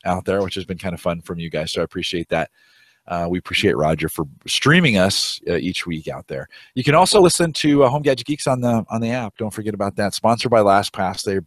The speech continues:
big, big, big friends. And, uh, actually, I think they had some pricing changes, and, uh, they're,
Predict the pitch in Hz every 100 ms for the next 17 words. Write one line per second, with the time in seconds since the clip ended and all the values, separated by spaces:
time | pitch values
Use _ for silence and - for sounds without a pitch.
0 | - 151 120 87 82 _ _ - - 156
1 | 104 76 - 85 - 78 - _ 95 87
2 | 82 82 92 131 - 254 180 165 143 -
3 | 110 110 151 131 - 90 90 98 127 -
4 | - 101 98 98 98 139